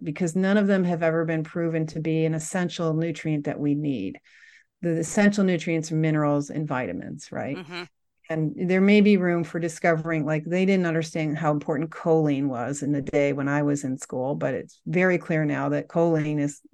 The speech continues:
Speaker 1: kind of like a B vitamin that's in eggs.
Speaker 2: Mm-hmm.
Speaker 1: It's an emulsifying fatty
Speaker 2: Mm-hmm.
Speaker 1: molecule. But, um, the idea that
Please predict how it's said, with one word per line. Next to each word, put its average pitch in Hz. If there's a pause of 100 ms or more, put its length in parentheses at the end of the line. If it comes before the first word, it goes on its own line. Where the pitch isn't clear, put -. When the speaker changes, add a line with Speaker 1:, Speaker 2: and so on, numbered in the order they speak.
(280)
Speaker 1:
kind 185
of 156
like 143
a 151
B 147
vitamin 143
that's 135
in 127
eggs. 143 (320)
Speaker 2:
Mm-hmm. 175
Speaker 1:
It's -
an 127
emulsifying 147 (160)
fatty 135 (280)
Speaker 2:
Mm-hmm. 196
Speaker 1:
molecule. 156 (100)
But, -
um, 143 (560)
the 202
idea 247
that 185